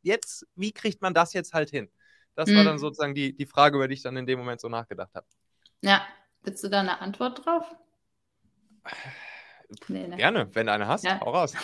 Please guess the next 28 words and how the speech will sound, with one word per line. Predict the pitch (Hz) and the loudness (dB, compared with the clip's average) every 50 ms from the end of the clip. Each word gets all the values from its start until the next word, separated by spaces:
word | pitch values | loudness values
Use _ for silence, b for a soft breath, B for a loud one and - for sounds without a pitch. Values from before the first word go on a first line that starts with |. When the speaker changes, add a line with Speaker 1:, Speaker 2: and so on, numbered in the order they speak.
| - - - | -2 6 8
Speaker 2:
<laughs> | 254 240 - 240 - - - B B B B B B _ _ _ 240 247 B B B B B B B B B B _ - | 8 8 8 4 -4 -8 -12 B B B B B B _ _ _ -2 -2 B B B B B B B B B B _ 2
Ähm, | 196 202 208 202 202 202 196 196 196 202 - - - - _ _ | 6 8 8 8 8 8 6 4 2 -2 -8 -14 -20 -20 _ _
also | 196 196 202 214 - 208 | 6 8 8 8 6 8
um | 220 240 240 | 8 10 8
diese | 233 240 226 214 220 208 - | 8 8 6 4 2 0 -2
zwei | - 190 196 196 208 220 220 | 4 8 10 10 10 10 8
Generationen | 214 220 202 208 202 190 202 202 202 - 220 214 220 226 220 | 8 6 6 6 6 6 6 4 4 2 0 2 4 2 2
zusammenzubringen, | 214 - 185 180 180 185 196 214 208 208 185 165 - - 170 165 160 165 165 | 2 0 0 2 2 4 4 2 2 0 -2 -4 -4 -4 -4 -4 -4 -4 -4
ne? | 175 190 214 - | -2 -2 -2 -2
Also | - 185 185 180 | -2 -2 -2 0
Speaker 1:
Mhm. | 143 143 131 127 143 | 2 2 2 2 2
Speaker 2:
Generation | 170 185 190 190 185 175 180 185 185 180 180 - 180 175 175 175 180 185 | 0 -2 -2 -2 -2 0 2 2 2 2 0 -2 -4 -4 -4 -6 -6 -4
Z | - 202 185 190 185 - - - - - _ _ - | 0 2 2 2 0 -4 -12 -18 -20 -20 _ _ -8
heißen | - 170 160 147 165 165 | -6 -6 -6 -6 -8 -8
sie | - 165 165 | -8 -6 -6
ja, | 160 160 160 | -4 -4 -4
ne? | 165 175 196 202 196 | -2 0 0 0 0
Haben | 185 175 180 170 - - | -2 -6 -8 -8 -4 2
Speaker 1:
Ja. | - 131 | 4 6
Speaker 2:
viele | 123 165 165 - | 6 6 2 0
Angst | - 175 175 - - 170 | -4 -6 -8 -8 -8 -8
davor, | 170 156 - - - 165 160 | -8 -8 -8 -8 -8 -6 -6
so. | - 165 165 - b b b b b | -6 -6 -6 -8 b b b b b
Speaker 1:
Ja. | 135 139 - - | 2 2 2 4
Speaker 2:
Und | 202 202 202 196 | 4 4 4 4
die | 202 - - | 4 4 4
alten | - 180 202 214 208 220 208 185 | 6 4 4 4 4 4 6 8
Hasen. | 180 180 185 202 214 214 185 170 160 - - - | 10 12 12 10 8 6 2 -2 -4 -4 -8 -12